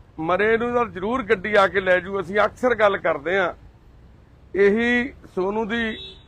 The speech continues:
ਇੱਥੇ ਪਏ ਦੀ ਮੌਤ ਹੋ ਜਾਵੇ, ਇਹਨੂੰ ਇੱਕ ਘੰਟੇ 'ਚ ਆ ਕੇ ਗੱਡੀ ਲੈ ਜੂ,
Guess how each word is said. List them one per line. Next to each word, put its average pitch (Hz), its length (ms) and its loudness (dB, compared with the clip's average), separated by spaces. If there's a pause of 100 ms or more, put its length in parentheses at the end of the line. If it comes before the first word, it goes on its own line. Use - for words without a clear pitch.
(680)
ਇੱਥੇ 208 260 2
ਪਏ 208 320 2
ਦੀ 214 140 -8
ਮੌਤ 190 300 2
ਹੋ 202 140 2
ਜਾਵੇ, 202 460 6 (520)
ਇਹਨੂੰ 214 280 4
ਇੱਕ 208 160 -2 (120)
ਘੰਟੇ 208 320 2
'ਚ 190 80 -2
ਆ 196 100 4
ਕੇ 185 140 -2
ਗੱਡੀ 175 260 -2
ਲੈ 151 200 -2
ਜੂ, 151 280 -2